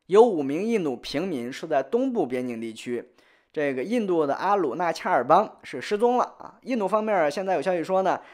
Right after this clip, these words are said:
说这五个印度人呢，可能是被中国军队抓走了、拘留了。但是呢，这个中国外交部发言人赵立坚，他昨天说呢，中国不承认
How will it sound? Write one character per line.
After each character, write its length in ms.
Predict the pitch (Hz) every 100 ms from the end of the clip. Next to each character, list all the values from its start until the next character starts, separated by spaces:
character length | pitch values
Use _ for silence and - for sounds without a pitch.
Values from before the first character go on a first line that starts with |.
| - _
说 180 | - 226
这 160 | 226 190
五 140 | 120
个 140 | 135
印 120 | 185 202
度 120 | 143
人 120 | 113
呢， 220 | 147 139 - _
可 160 | - 131
能 160 | 120 165
是 160 | 214
被 160 | 180 143
中 260 | 185 202
国 120 | 170 139
军 260 | 180 175
队 200 | 170 131 -
抓 160 | 180
走 200 | 170 -
了、 260 | 104 120 - -
拘 140 | 220
留 180 | 190 135
了。 380 | 175 151 - _ _
但 160 | - 226
是 220 | 190 175
呢， 160 | 170 151
这 220 | 160 147
个 100 | 131
中 240 | - 202
国 140 | 190 147
外 180 | 151 147
交 220 | 156 160
部 180 | 156 135
发 160 | 151
言 100 | 156
人 120 | 131
赵 160 | 135 175
立 180 | 139 135
坚， 300 | 151 190 185
他 80 | 147
昨 140 | 131
天 100 | 143
说 200 | 147 170
呢， 280 | 170 135 120 - _ -
中 140 | 240
国 100 | 226
不 180 | 214 247
承 260 | - 139 151
认 280 | 214 -